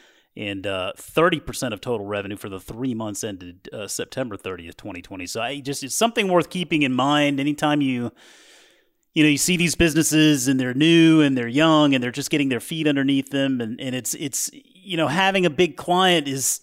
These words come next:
something you want. You want that belief, right? You want a client that's willing to commit and say, "Listen, this, these is our, this is our partner. This, this is the company that's making us, uh, you know, making us, making us work here." But, but it, it's also something to keep in mind. They do make a lot of money,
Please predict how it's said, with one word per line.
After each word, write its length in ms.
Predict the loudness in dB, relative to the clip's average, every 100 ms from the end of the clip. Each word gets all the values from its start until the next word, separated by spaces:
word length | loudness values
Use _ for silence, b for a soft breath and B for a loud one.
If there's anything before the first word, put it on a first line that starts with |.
| -10
something 420 | -4 -2 0 0 0
you 140 | -2
want. 420 | 0 0 0 -4 -10
You 140 | -4
want 240 | 0 0
that 200 | 0 -2
belief, 480 | -4 -6 -6 -6 -6
right? 320 | -2 -2 -4
You 80 | -4
want 160 | 0 0
a 40 |
client 380 | -2 -2 0 0
that's 160 | -4 -6
willing 220 | -6 -4
to 60 | -6
commit 320 | -6 -4 -4
and 100 | -6
say, 140 | -6
"Listen, 320 | -4 -6 -8
this, 160 | -8 -8
these 240 | -8 -8
is 180 | -8 -6
our, 140 | -4 -6
this 160 | -8
is 80 | -6
our 80 | -4
partner. 400 | -2 -2 -2 -6
This, 280 | -6 -8 -10 B B B
this 140 | -8
is 80 | -4
the 60 | -2
company 320 | 0 0 -2
that's 200 | -4 -4
making 300 | -4 -4 -2
us, 280 | -2 -2 -2
uh, 440 | 0 0 -2 -6 -12
you 160 | -12
know, 80 | -8
making 340 | -6 -6 -6
us, 320 | -6 -6 -8 -10 b b b b
making 260 | -6 -4 -4
us 160 | -4
work 280 | -2 0 -2
here." 160 | -4 -8
But, 340 | -4 -6 -6
but 180 | -8 -8
it, 200 | -8 -10
it's 180 | -10 -6
also 240 | -6 -6
something 240 | -8 -6 -8
to 60 |
keep 180 | -8 -10
in 80 | -8
mind. 260 | -6 -6 -6
They 140 | -8
do 300 | -6 -6 -4
make 240 | -4 -2
a 120 | -4 -4
lot 260 | -4 -4
of 40 | -2
money, 480 | -2 -2 -4 -10